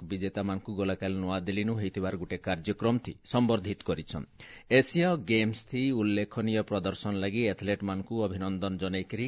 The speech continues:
କ୍ରୀଡ଼ାଥି ଉନ୍ନତ ହେବାର ଲାଗି ସେମାନେ ଆବଶ୍ୟକ କରୁଥିବାର ସବୁ ସାହାଯ୍ୟକେ ଯୋଗାଇ ଦେବାର ଲାଗି ମନ୍ତ୍ରୀ ପ୍ରତିଶ୍ରୁତି ଦେଇଛନ୍। କେନ୍ଦ୍ର ସୂଚନା ଆର୍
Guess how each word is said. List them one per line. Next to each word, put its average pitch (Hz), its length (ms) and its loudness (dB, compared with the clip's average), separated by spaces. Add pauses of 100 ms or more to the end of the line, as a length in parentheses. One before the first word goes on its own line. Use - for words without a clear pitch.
(120)
କ୍ରୀଡ଼ାଥି 120 540 2 (140)
ଉନ୍ନତ 123 480 2
ହେବାର 104 300 2
ଲାଗି 113 260 0
ସେମାନେ 107 300 -2
ଆବଶ୍ୟକ 95 420 -2
କରୁଥିବାର 101 440 0 (300)
ସବୁ 139 380 8
ସାହାଯ୍ୟକେ 117 520 0 (120)
ଯୋଗାଇ 107 300 2
ଦେବାର 95 260 2
ଲାଗି 95 240 -2
ମନ୍ତ୍ରୀ 104 480 -2 (800)
ପ୍ରତିଶ୍ରୁତି 143 600 4
ଦେଇଛନ୍। 101 520 0 (1800)
କେନ୍ଦ୍ର 170 320 8
ସୂଚନା 160 440 4
ଆର୍ 180 100 6